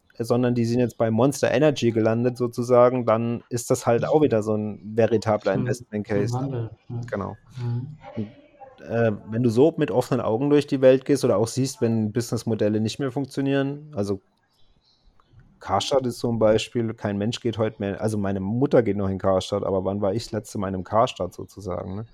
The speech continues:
Speaker 2: Mhm.
Speaker 1: Ähm, dass, dass du dann halt schon verstehst und genau, und jetzt kommen wir zurück quasi, wenn du sowas, so eine, also ein schönes Beispiel, wie, wie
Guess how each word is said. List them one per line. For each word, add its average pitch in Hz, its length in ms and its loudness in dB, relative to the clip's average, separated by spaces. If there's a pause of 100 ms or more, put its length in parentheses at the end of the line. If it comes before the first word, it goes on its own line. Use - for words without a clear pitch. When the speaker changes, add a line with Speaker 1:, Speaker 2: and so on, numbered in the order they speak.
(520)
Speaker 2:
Mhm. 120 280 -4
Speaker 1:
Ähm, 104 400 0 (760)
dass, - 300 0
dass 113 180 -2
du 127 80 -2
dann 113 240 0
halt 117 300 6
schon 123 480 0 (300)
verstehst - 960 -2
und 120 240 -2 (580)
genau, 131 220 4
und 135 60 6
jetzt 143 140 4
kommen 180 180 8
wir 175 100 8
zurück - 440 6
quasi, 147 760 4 (100)
wenn 143 160 4
du 139 60 6
sowas, 131 320 8
so 139 80 2
eine, 131 240 4
also 143 240 4 (320)
ein 135 160 0
schönes 185 260 6
Beispiel, 147 580 8
wie, 120 340 0
wie 113 360 -2